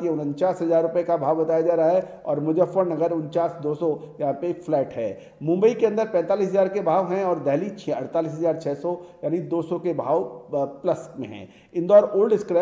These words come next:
चौवालीस हज़ार सात सौ के भाव बताए जा रहे हैं, अभी इसमें कोई परिवर्तन नजर नहीं आया है। अट्ठाईस मार्च सन दो हज़ार बाईस, समय लगभग एक बजे दोपहर। दोस्तों, एक बड़ा ऐलान, एक बड़ी आपको चेतावनी,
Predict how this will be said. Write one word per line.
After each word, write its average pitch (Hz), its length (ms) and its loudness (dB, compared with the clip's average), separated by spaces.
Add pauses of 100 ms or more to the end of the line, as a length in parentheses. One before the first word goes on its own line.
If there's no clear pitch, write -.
(140)
चौवालीस 151 360 0
हज़ार 165 160 0
सात 139 280 -6
सौ 131 60 -10
के 127 160 -8
भाव 120 180 -4
बताए 143 260 -2
जा 147 120 2
रहे 160 140 -2
हैं, 143 100 -2
अभी 147 180 -4
इसमें 160 260 -8
कोई 165 120 -6
परिवर्तन 131 440 -8
नजर 135 220 -6
नहीं 143 200 -4
आया 156 180 -2
है। 190 480 -2
अट्ठाईस 175 460 -4 (320)
मार्च 120 400 -6
सन 131 360 -8
दो 120 100 -4
हज़ार 113 500 -4
बाईस, 165 540 -4
समय 131 380 -10
लगभग 123 560 -6
एक 123 160 -8
बजे 117 240 -8
दोपहर। 101 400 -12 (560)
दोस्तों, 247 400 4
एक 226 220 2
बड़ा 185 160 2
ऐलान, 117 380 -4 (420)
एक 185 160 2
बड़ी 220 200 0 (540)
आपको 160 260 -2
चेतावनी, 180 640 -2